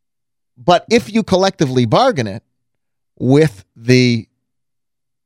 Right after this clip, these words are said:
players – then it has been upheld that that is a appropriate, it,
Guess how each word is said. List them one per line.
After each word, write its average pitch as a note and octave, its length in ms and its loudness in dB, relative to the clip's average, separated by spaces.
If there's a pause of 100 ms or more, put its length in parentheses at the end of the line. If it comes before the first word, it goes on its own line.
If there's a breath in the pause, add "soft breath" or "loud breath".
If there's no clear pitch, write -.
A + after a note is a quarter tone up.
(300)
players – F#3 640 -2 (640)
then D#3+ 640 -2 (680)
it C#3 140 2
has C#3+ 280 0
been C#3 200 -2
upheld D3 560 -2 (240 soft breath)
that A#2+ 160 -2
that C#3 260 0
is C#3 400 0 (100)
a C3 600 -2 (200)
appropriate, D3 680 -2
it, F#2 180 -12